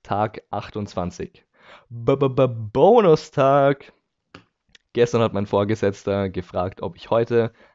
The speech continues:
auch noch arbeiten kann. Zum Glück habe ich derzeit eh kein Leben, <laughs> also war ich heute auch noch ein paar Stunden im Dienst. Habe ein paar TikTok-Ideen niedergeschrieben und poste dann wahrscheinlich noch zwei. Ansonsten gibt's nicht viel zu sagen.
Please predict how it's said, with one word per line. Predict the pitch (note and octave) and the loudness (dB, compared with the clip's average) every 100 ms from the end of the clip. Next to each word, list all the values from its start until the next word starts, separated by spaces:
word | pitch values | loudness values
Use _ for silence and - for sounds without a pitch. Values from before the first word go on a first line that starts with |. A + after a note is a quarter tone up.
| - | -4
auch | B2+ - | -2 -2
noch | F#2+ - | -4 -4
arbeiten | F#2 F#2+ F#2 G2+ | -2 -2 -4 -4
kann. | A2+ G#2+ D#3+ _ _ _ _ - _ _ | -2 -2 -2 _ _ _ _ -20 _ _
Zum | - G#2 G2 | -10 -6 -2
Glück | A#2 C3 | 0 0
habe | C3 A2 | 0 -2
ich | G#2+ | -2
derzeit | G#2 G#2 G2 F#2 - | -2 -2 -2 -4 -6
eh | B2 | -8
kein | - E2 E2+ | -8 -10 -6
Leben, | F2 F2+ A#2 A2 _ - | -6 -4 -4 -6 _ -20
<laughs> | - - | -20 -12
also | G2 A#2 A2+ A2+ | -10 -6 -6 -2
war | G#2 G#2 G2+ - - - _ _ _ | 0 0 -2 -6 -20 -20 _ _ _
ich | A#2 A2+ | -10 -2
heute | A2 G#2 - | -2 0 0
auch | A2+ - | 0 0
noch | G2 F#2 | -4 -4
ein | F2+ | -4
paar | G#2 | -4
Stunden | - G2+ A2 | -4 -6 -2
im | A#2 A#2 | -4 -2
Dienst. | B2+ F2+ - - - _ _ | -2 -4 -6 -16 -20 _ _
Habe | G2 F#2 | -10 -8
ein | F2 | -8
paar | E2 | -8
TikTok-Ideen | - C#3+ C3+ A#2 G#2 G2+ G2 | -4 -4 -2 -4 -4 -4 0
niedergeschrieben | C#3 D3 B2+ - C3 B2 B2 B2 _ _ _ _ - | 2 2 2 -2 -2 -2 -4 -6 _ _ _ _ -12
und | C#3+ D3 | -10 -8
poste | A2 G2+ G#2 | -6 -6 -4
dann | G2 F#2+ | -2 -2
wahrscheinlich | F#2+ F#2 F2+ G2 | -2 -4 -4 -4
noch | F#2 | -6
zwei. | - - F#2 - _ _ _ | -6 -8 -8 -8 _ _ _
Ansonsten | F#2+ F#2+ G2 - G2+ F#2+ _ - | -10 -4 -4 -6 -10 -10 _ -14
gibt's | G#2+ | -10
nicht | G2+ G2 | -10 -10
viel | G#2+ G2 | -10 -8
zu | |
sagen. | A#2 D#3 A2 F2 | 0 2 2 -4